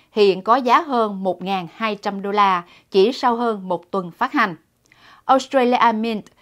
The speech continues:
là công ty độc quyền sản xuất cho Australia, đã phát hành đồng bạc hai đô la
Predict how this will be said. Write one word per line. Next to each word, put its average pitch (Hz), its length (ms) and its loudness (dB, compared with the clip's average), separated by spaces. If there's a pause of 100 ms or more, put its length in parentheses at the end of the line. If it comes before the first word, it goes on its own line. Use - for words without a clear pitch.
(140)
là 190 120 0
công 277 260 0
ty 269 200 -4
độc 185 180 -4
quyền 185 240 -4
sản 175 200 -6
xuất 349 340 -6
cho 208 140 0
Australia, 202 840 -2 (320)
đã 190 160 -2
phát 359 240 0
hành 196 280 -4
đồng 175 200 -4
bạc 175 220 -2
hai 233 240 -4
đô 214 140 -4
la 208 320 4